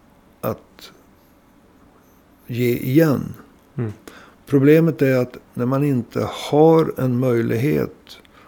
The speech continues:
Speaker 1: att bekämpa bestående orättvisor, så då, så uttryck, konspirationsteorier är ett uttryck för vanmakt att göra någonting åt sin situation.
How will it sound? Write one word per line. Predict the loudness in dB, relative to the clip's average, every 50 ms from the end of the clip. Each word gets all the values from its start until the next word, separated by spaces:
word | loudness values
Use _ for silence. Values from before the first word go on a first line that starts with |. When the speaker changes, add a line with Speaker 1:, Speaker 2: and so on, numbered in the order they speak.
| -20 _ _ _ -8
Speaker 1:
att | -8 -8 -8 -10 -14 -20 -20 -20 -20 -20 _ _ -20 -14
bekämpa | -12 -10 -6 -4 -4 -2 -2 0 2 2 4 2 2 0 -4 -4 -4 -4 -4 -6 -8 -8
bestående | -4 -4 -4 -2 0 0 2 2 2 2 0 0 -2 -2 -2
orättvisor, | -2 -2 -4 -4 -4 -6 -6 -6 -4 -2 -2 -2 -4 -4 -6 -6 -6 -6 -6 -10 -16 -20 -20 -20 -20 -20 -20 -20 -20 _ _ _ _
så | -18 -14 -8 -4 -2 -2
då, | 2 2 4 4 4 2 0 -4 -12 -20 _ _ _ _
så | -14 -10 -6 -4 -2
uttryck, | 0 0 0 0 -2 -2 -2 -2 -2 -2 -4 -6 _ _ _ _ _ _ -16 -12 -12 -12 -10 -12 -12 -8
konspirationsteorier | -6 -4 -4 -4 -4 -4 -4 -4 -4 -4 -4 -4 -4 -4 -6 -4 -4 -2 -2 -2 -2 -2 -2 -2 -2
är | -2 -2 -2 -4
ett | -4 -4 -4
uttryck | -4 -2 -4 -4 -6 -6 -4 -4 -4 -6
för | -8 -6 -2 -2 0 0 -2 -4 -8 _ _ _ _ -20 -20 -20 _ _ _ _ _ _ _ _ _ _ -10
vanmakt | -8 -4 0 2 2 2 2 0 0 0 0 0 2 2 0 0 -4 -8 -20 _ -20 -20 -20 -12 -8
att | -6 -6 -4 -2
göra | 0 0 0 0 0 0 -2 -2
någonting | -2 -2 -2 -2 -4 -4 -6 -6 -6 -6 -6 -6 -6 -8 -8
åt | -8 -6 -6 -6 -6 -8 -10 -10
sin | -8 -6 -6 -6 -6 -6
situation. | -6 -8 -8 -8 -6 -6 -6 -6 -4 -2 0 0 0 -2 -4 -8 -10 -12